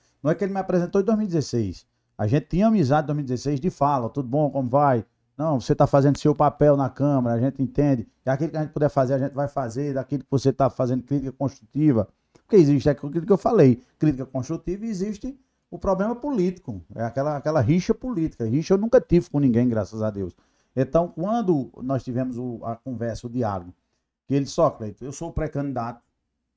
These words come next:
já conversamos com o prefeito, tudo, a gente vamos tá alinhado, vamos fazer um trabalho maciço, a gente vamos dar continuidade, mas vamos fazer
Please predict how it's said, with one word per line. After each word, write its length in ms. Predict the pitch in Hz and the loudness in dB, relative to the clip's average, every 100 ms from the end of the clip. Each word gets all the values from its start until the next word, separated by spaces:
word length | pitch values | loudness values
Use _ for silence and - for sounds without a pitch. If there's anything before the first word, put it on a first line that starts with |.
| _ _ _ _ _ _ _ | _ _ _ _ _ _ _
já 180 | 117 123 | -4 -4
conversamos 560 | 127 131 127 - 127 123 | -4 -4 -4 -6 -10 -10
com 100 | 127 | -14
o 40 | |
prefeito, 480 | - 101 - 120 117 | -12 -12 -8 -8 -8
tudo, 200 | 123 117 | -10 -8
a 40 | 110 | -8
gente 140 | 117 - | -10 -12
vamos 200 | 127 123 | -12 -10
tá 100 | 123 | -10
alinhado, 480 | 117 107 110 110 98 | -10 -10 -10 -12 -10
vamos 260 | 123 123 - _ _ _ - | -8 -8 -10 _ _ _ -8
fazer 320 | 127 98 123 | -8 -6 -8
um 100 | 123 | -10
trabalho 520 | 123 117 101 117 117 | -10 -10 -8 -8 -8
maciço, 640 | 117 104 - - 123 120 117 | -10 -12 -14 -12 -10 -10 -10
a 40 | |
gente 180 | 123 123 | -12 -12
vamos 340 | 92 127 139 117 | -12 -10 -10 -12
dar 200 | 135 - | -14 -12
continuidade, 600 | 139 - 127 117 131 139 | -14 -6 -6 -2 -4 -4
mas 120 | 127 | -10
vamos 160 | 147 - | -10 -10
fazer 460 | 135 113 127 120 | -10 -4 -4 -4